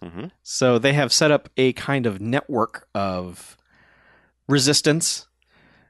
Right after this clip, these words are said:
Speaker 2: and are feeding information through a, a fish market, which is owned by the father of our main character.
Speaker 1: Correct.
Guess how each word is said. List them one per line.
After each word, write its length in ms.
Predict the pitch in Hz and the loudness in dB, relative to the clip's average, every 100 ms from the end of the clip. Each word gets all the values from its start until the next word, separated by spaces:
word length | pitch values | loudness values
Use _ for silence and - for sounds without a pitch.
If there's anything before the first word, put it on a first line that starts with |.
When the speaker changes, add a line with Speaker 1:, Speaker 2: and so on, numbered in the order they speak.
| _ | _
Speaker 2:
and 200 | 120 113 | -4 0
are 220 | 110 110 | 2 2
feeding 400 | 104 - 143 123 | 0 0 2 2
information 500 | 123 127 123 123 117 | 0 0 0 0 -2
through 240 | 107 131 113 | -2 -2 0
a, 240 | 95 85 - | -2 -8 -12
a 100 | - | -10
fish 200 | - 170 | -4 -2
market, 300 | - 95 123 - | -2 -6 -8 -10
which 160 | 107 - | -10 -6
is 160 | 92 - | -6 -4
owned 320 | 110 110 101 | -2 -2 -4
by 340 | 101 104 98 92 90 | 0 0 0 -2 -10
the 280 | 85 92 92 | -14 -12 -12
father 480 | - 147 135 101 107 | -2 0 2 2 0
of 200 | - 90 | -4 -6
our 120 | 85 | -6
main 220 | 92 139 | -4 -4
character. 440 | 92 87 - - - _ | -6 -12 -14 -18 -20 _
Speaker 1:
Correct. 340 | - 73 - | -12 -12 -12